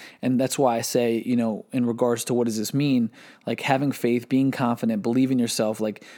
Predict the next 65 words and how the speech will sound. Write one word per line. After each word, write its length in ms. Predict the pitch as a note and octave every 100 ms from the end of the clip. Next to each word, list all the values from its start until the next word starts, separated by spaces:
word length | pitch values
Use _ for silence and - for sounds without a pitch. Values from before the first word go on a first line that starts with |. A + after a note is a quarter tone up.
| -
those 280 | C3+ D3+ C#3+
are 40 | C3+
the 60 |
things 240 | C#3 C3 A#2+
you 60 |
need 140 | A#2+ G#2+
to 60 |
do. 240 | A2+ A#2 -
If 220 | C#3+ D3
you 80 | E3+
do 180 | D3 D3+
that, 240 | C#3+ C#3+ B2+
you 60 |
can 140 | B2 A#2
do 100 | -
anything 400 | C3 C3+ - C3+
you 140 | B2 A#2
put 140 | B2+
your 100 | A2+
mind 240 | G#2 F#2+ -
to. 200 | - - - - -
And 120 | A2+
I 40 |
promise 440 | A2 - A2+ A2 G#2
you 80 | G2+
that. 260 | B1+ - - - -
And 120 | -
so 100 | C3+
once 240 | C#3 D3+
I 60 | C#3
realized 600 | A2+ B2 D3 C3 A2 G#2+
that 100 | A2+
I 80 | A#2
could 180 | - A#2
do 200 | B2 A#2+
anything 640 | A#2 B2 C#3 C3+ C3+ B2+
I 100 | A#2+
put 180 | - A#2
my 140 | G#2+
mind 320 | A2+ A2+ A#2+ A2+
to, 100 | G2+
it's 80 |
sort 140 | - A#2+
of 20 |
like 100 | A2+
the 80 | A2
song, 400 | - A#2 A2+ A#2 - - -
you 100 | B2
know, 100 | A2+
that 80 | A2
we 140 | A2+
intro 240 | B2 - A2+
to 100 | A2
this 120 | A2
podcast, 560 | - D3+ C#3+ G2+ F#2+
like, 220 | G#2+ G#2 - _ _ -
I 100 | -
can 140 | C#3+
do 100 | B2
anything. 440 | C#3+ E3 A2 - - - - -
You 120 | D3+
can 140 | E3
do 140 | D3 B2+
anything, 300 | A2+ G2+ G#2+
like, 300 | G#2 -